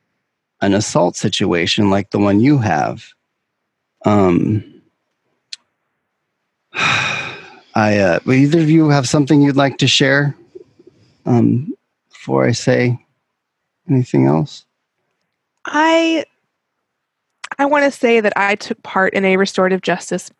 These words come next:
Speaker 2: uh, meeting last, end of last year. And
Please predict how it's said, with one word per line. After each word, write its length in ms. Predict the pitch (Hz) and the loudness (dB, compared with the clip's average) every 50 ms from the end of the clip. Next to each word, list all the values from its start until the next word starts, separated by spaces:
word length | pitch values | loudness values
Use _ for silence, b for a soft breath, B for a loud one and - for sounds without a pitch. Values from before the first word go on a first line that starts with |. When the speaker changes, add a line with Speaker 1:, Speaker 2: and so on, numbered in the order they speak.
| _ _ _ _ _ _ _ _ _ _ _ _ _ _ _ _ _ | _ _ _ _ _ _ _ _ _ _ _ _ _ _ _ _ _
Speaker 2:
uh, 220 | - 185 180 175 165 | -2 0 0 0 0
meeting 640 | 185 185 185 180 175 180 170 175 175 180 190 196 - _ _ _ - | 0 -2 -2 0 0 0 -2 -2 -2 -4 -6 -6 -8 _ _ _ -4
last, 460 | - 180 170 170 180 - - - - | -2 0 0 0 -2 -6 -6 -4 -4
end 160 | 190 185 190 | -2 -2 -2
of 80 | 190 190 | -2 0
last 380 | 180 170 175 - - - - | -2 -2 -2 -4 -8 -8 -6
year. 320 | 165 156 160 175 196 226 233 _ _ _ _ _ _ _ B B B B B B B B B B B B B _ _ - | -4 -2 0 0 -2 -2 -4 _ _ _ _ _ _ _ B B B B B B B B B B B B B _ _ -2
And 640 | 208 202 190 185 185 185 180 180 180 180 185 190 | 0 2 2 2 2 2 0 0 0 -2 -2 -4